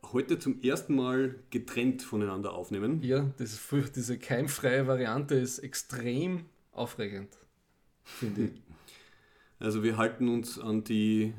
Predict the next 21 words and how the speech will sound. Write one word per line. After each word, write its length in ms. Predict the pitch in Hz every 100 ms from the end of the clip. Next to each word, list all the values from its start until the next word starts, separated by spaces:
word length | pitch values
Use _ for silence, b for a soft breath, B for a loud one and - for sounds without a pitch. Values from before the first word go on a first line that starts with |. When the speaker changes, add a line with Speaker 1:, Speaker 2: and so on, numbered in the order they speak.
| - -
Speaker 1:
Corona-Quarantäne-Empfehlungen 2250 | - - 104 98 104 120 110 107 107 107 104 104 117 120 - 107 - 113 113 110 107 107 107 107 -
der 160 | 92 92
Regierung. 460 | 90 123 143 139
Der 120 | 123 107
Thomas 300 | 117 110 -
sitzt 240 | 107 -
bei 140 | 90
sich 320 | 85 - 160 -
zu 200 | 131 110
Hause, 520 | 117 117 113 110 110 B B B B -
ich 160 | 107
sitze 160 | - -
bei 100 | 95
mir 240 | 95 127
zu 140 | 127 104
Hause. 440 | 98 104 101 98 b b b b b _
Wir, 640 | 98 98 98 98 95 90
äh, 20 | 90
kommunizieren 560 | - 101 104 143 135
über 160 | 151 104
Discord 600 | 165 160 - 147 147